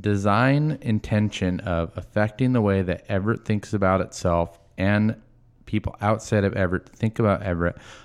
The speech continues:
while also simultaneously inspiring young and old people alike to be the best version of themselves.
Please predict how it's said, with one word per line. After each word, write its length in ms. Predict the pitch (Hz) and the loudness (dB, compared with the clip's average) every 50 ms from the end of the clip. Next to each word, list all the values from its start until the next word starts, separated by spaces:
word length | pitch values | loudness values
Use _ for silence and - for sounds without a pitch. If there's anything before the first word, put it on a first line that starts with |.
| - - | -12 -6
while 160 | - 95 95 | -2 -2 0
also 420 | - - 110 107 113 113 - - 123 | 0 0 0 0 0 0 0 -2 -2
simultaneously 1300 | - - 113 107 101 101 95 92 - - 98 92 90 87 87 87 87 - - - 90 87 85 85 87 - - - - - _ | -2 0 0 0 2 2 0 -2 -2 -2 0 0 0 0 0 0 -2 -4 -4 -4 -2 -2 0 -2 -2 -6 -10 -20 -20 -18 _
inspiring 960 | - 87 92 - - - - - 95 101 104 104 104 101 101 101 98 98 98 - - - - - - - - _ - | -6 -6 -6 -6 -8 -8 -4 -2 0 2 2 4 4 4 4 4 2 0 -2 -4 -10 -20 -20 -20 -20 -20 -20 _ -6
young 500 | - 104 101 98 101 107 117 120 131 135 - - | -2 0 2 4 4 4 4 4 2 2 0 -2
and 240 | - 98 95 95 - - - | -2 -2 -2 -2 -2 -4 -2
old 520 | 110 113 113 113 107 110 113 120 - - | 0 2 2 2 2 2 0 -2 -6 -10
people 380 | - - 110 107 - 110 107 101 - | -6 -4 -2 -2 0 0 0 0 0
alike 600 | 104 104 104 95 87 85 85 87 - - - - | 0 0 0 2 0 0 0 -4 -8 -14 -12 -6
to 100 | - 107 | -4 -2
be 120 | 90 95 92 | 0 0 0
the 80 | 87 | 0
best 280 | 85 85 87 87 87 - | 0 0 0 0 0 -2
version 300 | 90 85 85 85 85 85 | -2 0 0 0 -2 -2
of 80 | 82 82 | -4 -4
themselves. 680 | 82 82 82 - - 90 82 82 82 82 - - - - | -4 -6 -6 -4 -2 0 0 2 0 0 -2 -6 -10 -12